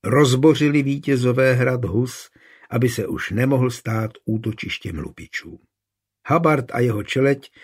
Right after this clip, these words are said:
si však sjednali svobodný odchod. Zamířili k Budějovicím a pak už o nich v kraji nebylo slyšet. Že by se živili poctivě, to nikoho ani ve snu nenapadlo.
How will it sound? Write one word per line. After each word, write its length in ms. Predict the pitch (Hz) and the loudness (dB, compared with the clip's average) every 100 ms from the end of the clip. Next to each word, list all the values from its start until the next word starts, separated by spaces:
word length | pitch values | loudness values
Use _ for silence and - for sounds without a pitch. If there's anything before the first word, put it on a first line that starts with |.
| - - | -20 -16
si 140 | - 127 | -4 -2
však 280 | - 135 | 0 -2
sjednali 600 | - 135 127 127 127 127 123 | 0 2 4 4 4 4 2
svobodný 680 | - 110 107 113 110 113 113 | -4 -2 0 0 0 0 -2
odchod. 420 | 78 - - 98 _ _ _ _ _ _ _ _ - | -6 -12 -16 -16 _ _ _ _ _ _ _ _ -8
Zamířili 840 | 98 135 143 160 139 135 123 87 | 2 4 6 6 4 4 2 0
k 220 | - _ - | -6 _ -4
Budějovicím 1200 | 101 113 131 135 135 127 - 127 127 135 131 123 _ _ _ | -2 2 2 2 0 -4 -2 0 0 0 -2 -4 _ _ _
a 100 | 117 | -4
pak 340 | 110 160 170 - | -2 -2 -4 -6
už 220 | 151 - | -6 -2
o 60 | |
nich 240 | 131 123 120 | 0 0 -4
v 80 | - | -10
kraji 360 | - 104 104 95 | -6 -4 -4 -6
nebylo 340 | - 80 85 90 | -8 -10 -8 -10
slyšet. 440 | - - - 82 _ _ _ _ _ _ _ _ _ _ _ - | -12 -12 -12 -14 _ _ _ _ _ _ _ _ _ _ _ 0
Že 160 | 120 | 4
by 120 | 147 143 | 4 4
se 200 | 151 127 | 4 4
živili 400 | 123 120 120 113 | 4 4 4 4
poctivě, 720 | 139 135 - 175 143 123 110 | 0 -2 -2 2 4 4 2
to 340 | - 113 107 | 0 0 2
nikoho 580 | 107 123 120 120 117 110 | 2 0 2 2 2 2
ani 220 | 110 101 | 0 0
ve 140 | 101 | -2
snu 300 | 110 - 107 | -4 -2 0
nenapadlo. 800 | 110 135 123 82 - - 67 67 | 2 2 0 -2 -10 -14 -14 -14